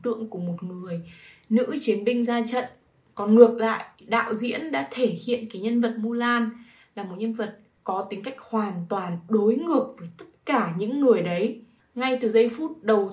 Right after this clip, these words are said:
tiên, bộ phim đã tạo nên được sự kịch tính, tại vì chúng ta nhìn thấy một nhân vật không phải là đi theo cái lối mòn của những nhân vật người nữ xinh đẹp, dịu dàng, bình thường, mà là một người mạnh mẽ,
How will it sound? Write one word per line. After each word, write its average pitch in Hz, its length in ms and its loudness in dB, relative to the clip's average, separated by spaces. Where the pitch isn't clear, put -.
tiên, 262 420 -2
bộ 226 80 -6
phim 247 200 -6
đã 233 80 -6
tạo 262 200 -2
nên 226 100 0
được 214 140 -2
sự - 220 -8
kịch 220 300 -4
tính, 214 320 0
tại 247 200 -6
vì 202 300 -8
chúng 214 220 -2
ta 269 100 -2
nhìn 233 260 4
thấy 202 100 -2
một 247 120 -2
nhân 254 180 -2
vật 226 200 -4
không 285 400 -2
phải 233 380 -4
là 196 180 -8
đi 254 360 0
theo 247 400 0
cái 170 100 -4
lối 190 220 -6
mòn 214 540 6
của 165 60 -4
những 214 240 -2
nhân 247 220 -2
vật 214 300 0
người 208 280 2
nữ 214 220 0
xinh 277 380 0
đẹp, 208 380 0
dịu 240 260 -6
dàng, 196 420 -2
bình 214 200 2
thường, 190 400 -2
mà 185 140 -8
là 180 80 -8
một 185 120 -10
người 185 160 -10
mạnh 214 300 -4
mẽ, 285 360 -4